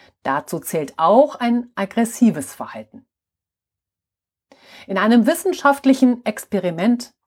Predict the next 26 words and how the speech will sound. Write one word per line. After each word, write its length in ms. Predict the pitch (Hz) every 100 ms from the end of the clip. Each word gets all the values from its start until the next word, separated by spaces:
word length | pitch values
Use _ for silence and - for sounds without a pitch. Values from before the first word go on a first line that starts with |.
| _
hielt 300 | 226 220 -
man 180 | 156 -
Hunde 340 | 247 240 226
durch 380 | 180 175 175 -
akustische 640 | 165 - 262 262 220 -
Mittel 300 | 170 165 180
vom 200 | 165 175
Schlafen 520 | - - 160 156 190 -
ab. 300 | 143 - - _ _ _ _ _ _ - -
Dabei 280 | 180 - 202
zeigte 400 | - 262 262 269
sich, 160 | 240 269
dass 260 | 226 226
Hunde, 320 | 262 240 240 220
die 140 | 190
nicht 260 | 220 240 -
genug 260 | 208 190
schlafen, 580 | - - 185 190 - 247
verschiedene 640 | 240 180 - 226 202 190
Phasen 540 | 180 - - 170 131 117
durchlaufen. 640 | - - 120 - - - _ _ _ _ _ - - - -
Phase 440 | - 202 202 -
eins, 520 | 196 277 359 - - _ -
der 180 | 208 -
Hund 380 | 208 196 - _
überdreht. 840 | 233 220 208 190 143 131 - - -